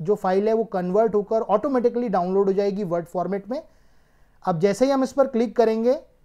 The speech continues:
देखिए ये फाइल हमारे सामने ओपन हो जाएगी, जो कि पीडीएफ़ से अब Word फॉर्मेट में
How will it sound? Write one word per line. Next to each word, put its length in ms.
देखिए 320
ये 60
फाइल 360
हमारे 240
सामने 280
ओपन 300
हो 120
जाएगी, 420
जो 180
कि 140
पीडीएफ़ 520
से 200
अब 340
Word 200
फॉर्मेट 540
में 220